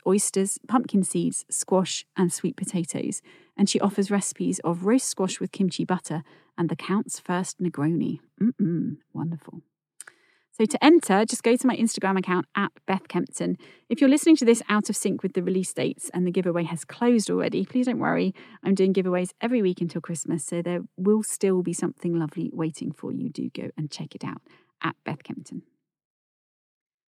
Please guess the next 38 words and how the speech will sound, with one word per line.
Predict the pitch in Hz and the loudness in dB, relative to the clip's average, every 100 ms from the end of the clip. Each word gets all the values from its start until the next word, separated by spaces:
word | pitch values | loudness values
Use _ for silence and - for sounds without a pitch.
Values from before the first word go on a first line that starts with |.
| _ 269 | _ 6
Also, | 311 - 220 | 6 8 6
don't | 240 254 254 | 6 4 2
forget | 269 226 | -2 -2
to | - | -2
book | 196 - - | -2 0 0
your | 196 | -2
free | - - 233 240 | -4 -4 0 2
place | 220 190 175 - - | 2 -2 -4 -4 -2
on | 185 | 0
my | 180 | 2
Winter | 175 190 165 | 2 2 2
Writing | 170 175 165 | -2 -2 -4
Sanctuary, | 160 160 156 160 170 | -2 -4 -4 -6 -6
which | 175 185 | -6 -8
is | - | -6
gonna | 185 180 | -4 -2
run | 180 175 | -2 -2
from | - 170 180 | -2 -2 0
late | 202 - | 0 -2
December | 202 196 175 170 | -8 -6 -4 -4
to | 180 - - | -6 -10 -6
early | 175 180 175 | -4 -2 -2
January. | 170 156 156 156 147 160 - - _ _ _ | -2 -2 0 0 0 -4 -6 -20 _ _ _
It's | 208 - | -6 -4
a | 233 | -6
proper | - 262 254 220 202 - | -2 -2 0 0 0 -2
short | - 226 233 - | -2 2 2 2
and | 202 | 0
beautiful | 185 180 - 170 | 0 -4 -6 -4
writing | 165 170 - 175 | -2 -4 -4 -4
course. | - 165 170 - - _ | -4 -4 -4 -8 -20 _
It's | - 214 | -6 4
not | 254 254 | 4 4
some | - 208 | 0 -2
kind | 208 185 | 0 -2
of | |
free | - 190 | -2 0
webinar | 180 175 175 170 | 0 0 2 2